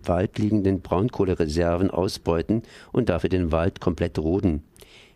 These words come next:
Bislang sind trotz des jahrelangen Widerstands große Teile des Waldes abgeholzt worden.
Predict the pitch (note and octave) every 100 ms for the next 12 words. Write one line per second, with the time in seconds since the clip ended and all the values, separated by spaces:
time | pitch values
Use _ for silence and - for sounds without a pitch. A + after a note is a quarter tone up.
0 | - G2 G#2 G#2 A2 - G2 - G#2+ -
1 | A2 - F#2+ G2+ G#2 F#2+ E2+ A2+ G#2+ -
2 | E2+ - - F2+ G#2 - E2 F2 F#2+ -
3 | E2 E2+ F2+ - - - F2 E2+ - E2
4 | D#2+ D#2